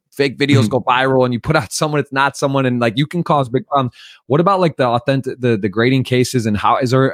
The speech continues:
Speaker 1: a, a, something in place to make it more secure? 'Cause I'm worried a lot about fakes and, and just not only that people can make good fakes, but, like, actually compromising,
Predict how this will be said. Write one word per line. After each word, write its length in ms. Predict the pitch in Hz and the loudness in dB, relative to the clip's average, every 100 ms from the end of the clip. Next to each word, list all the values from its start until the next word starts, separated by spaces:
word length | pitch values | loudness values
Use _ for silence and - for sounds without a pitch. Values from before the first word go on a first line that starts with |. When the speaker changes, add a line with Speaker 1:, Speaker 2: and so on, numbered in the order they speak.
| 120 | 0
Speaker 1:
a, 240 | 117 107 | 0 2
a, 40 | |
something 340 | 120 - 170 180 | 0 0 0 0
in 80 | 147 | 0
place 460 | - 147 147 - - _ | 0 0 2 -2 -10 _
to 80 | - | -2
make 180 | 127 135 | 0 0
it 60 | 139 | 0
more 180 | 131 131 | 0 0
secure? 380 | 123 - 151 | -2 0 0
'Cause 180 | 151 131 | 2 2
I'm 160 | 120 131 | 2 2
worried 180 | 175 165 | 2 2
a 60 | |
lot 160 | 143 131 | 2 2
about 320 | 127 104 - | 0 -2 -2
fakes 380 | 127 110 - - | -2 -2 -4 -6
and, 100 | 98 | -4
and 160 | 101 | -2
just 160 | 104 113 | -2 0
not 180 | 143 180 | 0 2
only 160 | 196 170 | 2 2
that 100 | 135 | 0
people 240 | 165 147 | -4 -4
can 160 | 123 110 | -2 0
make 180 | 131 | 0
good 140 | 160 143 | 0 0
fakes, 200 | 151 143 | 0 0
but, 120 | - | 0
like, 200 | 107 107 _ _ _ _ - | -2 -2 _ _ _ _ -4
actually 300 | 131 - 123 | -4 -4 -6
compromising, 880 | - 120 127 120 110 104 98 92 | -4 -4 0 0 2 2 2 0